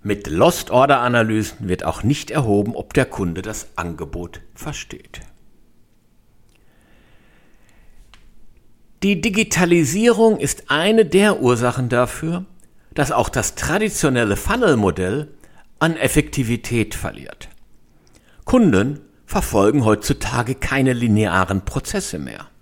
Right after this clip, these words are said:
Laut einer Studie von Müller-Heimann wollen siebzig Komma zwei Prozent der B-to-B-Einkäufer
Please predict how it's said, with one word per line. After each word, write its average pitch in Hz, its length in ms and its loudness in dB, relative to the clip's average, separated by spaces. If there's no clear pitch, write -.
Laut 220 240 4
einer 160 280 0
Studie 143 640 0
von 120 220 -2
Müller-Heimann 135 760 2
wollen 143 360 4
siebzig - 600 -4
Komma 127 340 -6
zwei 143 420 -6
Prozent 127 840 -4
der 117 100 2
B-to-B-Einkäufer 98 1300 -2